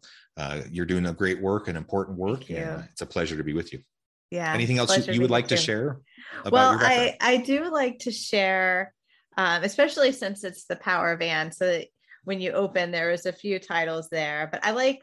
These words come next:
Speaker 2: to really lean into the fact that I'm multifaceted because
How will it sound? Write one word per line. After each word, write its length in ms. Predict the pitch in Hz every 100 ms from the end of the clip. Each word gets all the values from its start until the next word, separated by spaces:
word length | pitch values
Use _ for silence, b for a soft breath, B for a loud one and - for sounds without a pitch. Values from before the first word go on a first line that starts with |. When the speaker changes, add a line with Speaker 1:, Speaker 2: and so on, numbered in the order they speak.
| _
Speaker 2:
to 120 | 269
really 540 | 196 185 190 190 180
lean 320 | 175 175 165 156
into 360 | 156 160 -
the 160 | 170 170 -
fact 320 | 151 170 - _
that 260 | 175 151 -
I'm 440 | 170 160 156 160 -
multifaceted 1300 | 170 165 170 170 170 165 147 160 - 208 214 226 214
because 720 | 196 - 180 170 165 170 -